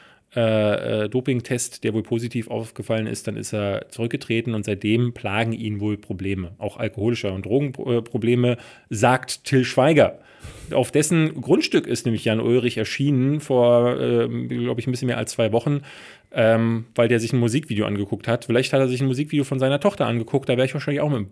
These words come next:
Besenstiel rübergelaufen. Ähm, nichtsdestotrotz,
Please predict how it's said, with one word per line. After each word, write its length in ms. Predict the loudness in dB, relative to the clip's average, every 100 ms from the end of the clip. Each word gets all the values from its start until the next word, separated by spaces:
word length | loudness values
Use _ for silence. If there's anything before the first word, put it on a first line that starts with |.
| 0
Besenstiel 500 | 2 2 -2 -2 0
rübergelaufen. 800 | 2 2 2 2 2 0 -4 -6 -20 -20 -20 _
Ähm, 500 | 2 4 4 2 0 0
nichtsdestotrotz, 800 | 0 2 2 0 0 -2 -2